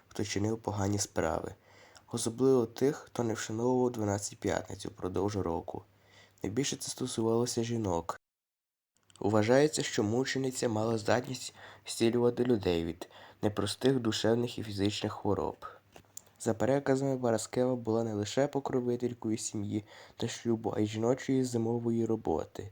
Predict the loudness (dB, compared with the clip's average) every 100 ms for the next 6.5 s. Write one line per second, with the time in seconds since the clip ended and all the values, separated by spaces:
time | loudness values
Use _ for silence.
0 | _ -20 -20 -20 -4 0 0 -2 0 2
1 | 4 2 -2 -10 -6 -4 -4 -2 0 2
2 | 2 2 -4 -2 -2 -2 -8 -20 -20 -20
3 | -2 2 2 -2 -10 -20 _ _ _ _
4 | 2 4 4 4 6 4 2 -2 -2 -8
5 | -20 -20 -20 _ 0 2 4 4 8 8
6 | 8 4 -6 -10 -10